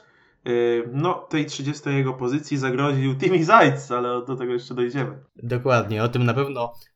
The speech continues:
Speaker 2: powiemy. Wydaje mi się, że w drugiej serii warunki już absolutnie, przynajmniej ja, do niczego bym się nie przyczepił. Mm, tak chyba pozostało do końca weekendu.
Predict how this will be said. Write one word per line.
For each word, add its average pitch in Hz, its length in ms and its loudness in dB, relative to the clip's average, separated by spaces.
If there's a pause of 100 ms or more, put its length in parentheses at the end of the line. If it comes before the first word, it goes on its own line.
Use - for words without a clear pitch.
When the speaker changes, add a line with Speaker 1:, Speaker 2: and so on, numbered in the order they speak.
Speaker 2:
powiemy. 120 540 -2
Wydaje 185 280 0
mi 220 80 -2
się, 220 60 0
że 185 100 0
w 180 40 -6
drugiej 185 240 -4
serii 180 220 -2
warunki 170 360 0
już 156 480 -4
absolutnie, 147 580 -2
przynajmniej 139 360 -2
ja, 139 200 0 (180)
do 147 100 4
niczego 143 340 2
bym 123 120 0
się 123 120 -4
nie 113 140 -2
przyczepił. 123 680 -4
Mm, 131 400 -6
tak 196 160 -4
chyba 170 200 0
pozostało 127 440 -2
do 117 80 -4
końca 120 260 -4
weekendu. 107 480 -4